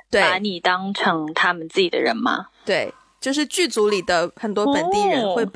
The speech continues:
Speaker 1: 剧组里的可能其他部门的人就不认识我嘛，但是呢，我常常遇到就是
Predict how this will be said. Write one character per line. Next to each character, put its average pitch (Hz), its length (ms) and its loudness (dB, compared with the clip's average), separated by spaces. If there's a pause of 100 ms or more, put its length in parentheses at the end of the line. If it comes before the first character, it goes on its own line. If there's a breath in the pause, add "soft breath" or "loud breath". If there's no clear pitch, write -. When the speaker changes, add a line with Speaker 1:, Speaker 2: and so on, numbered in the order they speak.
Speaker 1:
剧 370 160 0
组 254 140 0
里 226 100 2
的 190 100 2
可 202 80 -6
能 196 140 -4
其 220 100 -4
他 247 180 0
部 262 180 -4
门 190 200 -4
的 180 100 -2
人 170 280 -4 (380 loud breath)
就 269 120 -2 (160)
不 202 120 -4
认 240 200 2
识 233 160 -4
我 190 220 0
嘛， - 240 -4
但 262 160 0
是 269 200 0
呢， 220 240 0
我 202 140 2
常 - 260 -2
常 240 280 -2
遇 330 180 0 (140)
到 247 220 2
就 311 160 0
是 - 260 -2